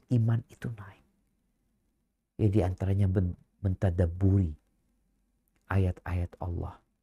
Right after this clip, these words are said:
baik yang diturunkan atau dari tanda-tanda kebesaran Allah yang diciptakan. Kita,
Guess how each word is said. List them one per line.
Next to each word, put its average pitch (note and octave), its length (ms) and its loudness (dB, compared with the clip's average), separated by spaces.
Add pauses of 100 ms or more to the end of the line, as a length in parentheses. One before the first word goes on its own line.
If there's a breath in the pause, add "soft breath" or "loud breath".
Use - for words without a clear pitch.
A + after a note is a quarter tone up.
(540)
baik F#2+ 240 2
yang F2 160 -2
diturunkan F2+ 560 0
atau F#2+ 320 -4
dari F2+ 160 0 (320)
tanda-tanda F#2 640 -2
kebesaran F#2 480 -2
Allah G2 240 -4
yang F#2 160 -4
diciptakan. - 480 -16 (420)
Kita, - 240 -14